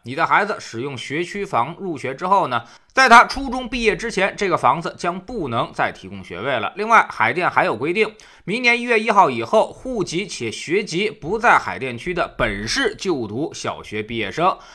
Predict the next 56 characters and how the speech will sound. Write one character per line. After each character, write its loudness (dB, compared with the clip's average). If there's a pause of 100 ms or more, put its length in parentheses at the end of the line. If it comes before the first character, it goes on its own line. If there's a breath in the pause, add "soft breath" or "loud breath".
(180 loud breath)
其 -2
户 -4
口 -2
所 -6
在 0
地 -2
址 -4
与 -4
法 0
定 -4
监 0
护 -2
人 2
在 4
京 -6
合 0
法 2
房 -6
产 -12
地 -6
址 -10
不 -10
一 -6
致 2
的， 6
申 -4
请 -10
在 -2
海 -6
淀 -8
区 -4
升 -4
入 -6
初 -12
中 -8
的， 2 (400 loud breath)
在 4
区 -6
内 2
协 0
调 2
解 -10
决 -8
的 0
最 -4
新 -12
规 -6
定。 0 (460 loud breath)
未 8
来 10
跨 10
区 0
小 -4
升 -8
初 -4
时， -2